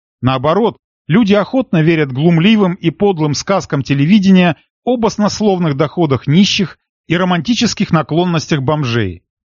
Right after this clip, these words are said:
Стоит вспомнить, что в разгар перестройки, когда опасность резкого обеднения людей в результате подрыва советской системы хозяйства уже была очевидна для специалистов,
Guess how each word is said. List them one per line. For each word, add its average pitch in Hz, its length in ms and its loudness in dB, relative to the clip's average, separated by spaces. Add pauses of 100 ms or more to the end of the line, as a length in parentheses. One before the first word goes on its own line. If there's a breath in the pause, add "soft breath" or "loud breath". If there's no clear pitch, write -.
(280)
Стоит 254 400 -2
вспомнить, 127 600 -4
что - 180 -4
в 147 60 -2
разгар 185 360 -2
перестройки, 196 720 -2
когда 135 300 -2
опасность 208 500 -2
резкого 170 480 0
обеднения 156 580 0
людей 156 440 0 (280)
в 117 80 -4
результате 185 500 0
подрыва 175 420 -2
советской 156 440 -2
системы 143 480 -2
хозяйства 127 800 -4
уже 151 260 -2
была 147 280 0
очевидна 139 460 -2
для 135 160 0
специалистов, 151 880 -4